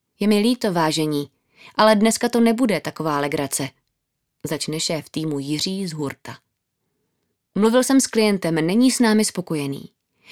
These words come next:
Chybí nám prý energie, jsme nudní, málo kreativní. Nelíbí se mu tón komunikace,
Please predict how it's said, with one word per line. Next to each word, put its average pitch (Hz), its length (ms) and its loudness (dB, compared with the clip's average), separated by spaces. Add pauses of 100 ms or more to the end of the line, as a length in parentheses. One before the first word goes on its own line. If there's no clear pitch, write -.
(240)
Chybí 226 240 4
nám 214 180 4
prý 214 220 -4
energie, 151 440 -6
jsme 180 180 -2
nudní, 151 440 -4 (180)
málo 180 240 4
kreativní. 156 640 -4 (880)
Nelíbí 247 440 4
se 240 140 0
mu 226 120 4
tón 220 300 2
komunikace, 190 680 0